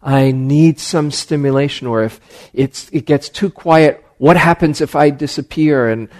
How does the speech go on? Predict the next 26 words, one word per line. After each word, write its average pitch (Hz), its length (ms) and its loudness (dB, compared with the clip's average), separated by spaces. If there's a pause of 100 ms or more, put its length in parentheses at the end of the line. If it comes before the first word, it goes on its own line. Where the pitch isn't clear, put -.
(140)
and, 131 400 -2
you 139 100 -2
know, 120 260 -4
that, 135 240 -2
that's 135 220 -2
a 143 60 -6
common 143 400 -4
thing. 151 320 -2
"Where's, 143 240 2
where's 151 340 4
my 151 220 4
identity, 143 600 4
you 120 180 -2
know, 127 180 -2
if 123 160 -2
I'm 135 160 -2
not 131 300 -2
my 127 140 -4
thoughts?" 127 580 -2 (320)
Or, 123 340 2
"Gosh, 139 540 -6
this - 180 -8
is 135 80 -10
so 131 280 -2
boring." 120 880 0 (1160)
Well, 127 380 0